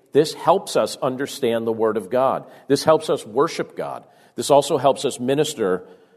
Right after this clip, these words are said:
to one another. And so here you have the Apostle Paul saying, "Do this stuff. Invest in other people and be invested in by them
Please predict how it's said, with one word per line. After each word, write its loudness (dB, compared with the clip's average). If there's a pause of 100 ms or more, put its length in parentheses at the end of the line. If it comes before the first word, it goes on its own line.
(320)
to -2
one 6
another. 0 (1500)
And 2
so 8
here 6
you -2
have 0 (140)
the -4
Apostle 0
Paul -6
saying, -10
"Do -12
this -10
stuff. -12 (840)
Invest 6
in 2
other 2
people -4
and -8
be -8
invested 0
in -10
by -4
them -14